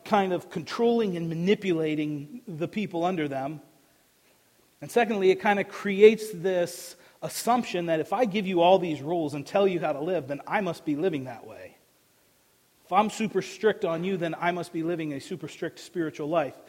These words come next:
And Jesus reveals <laughs> that's not the case. You're casting burdens on people that you don't bear yourselves.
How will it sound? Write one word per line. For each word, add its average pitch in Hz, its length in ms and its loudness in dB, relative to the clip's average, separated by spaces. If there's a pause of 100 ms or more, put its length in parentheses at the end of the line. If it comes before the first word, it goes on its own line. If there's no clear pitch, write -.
(280)
And 151 80 -6
Jesus 185 360 -2
reveals 165 400 0
<laughs> - 120 -16
that's 175 260 -6
not 190 220 0
the 156 80 -8
case. - 400 -10 (240)
You're 175 220 0
casting 170 420 2
burdens 170 400 2
on 147 140 -6
people 151 260 -6
that 143 60 -4
you 165 200 -6
don't 160 240 -6
bear 160 240 6
yourselves. 139 840 -6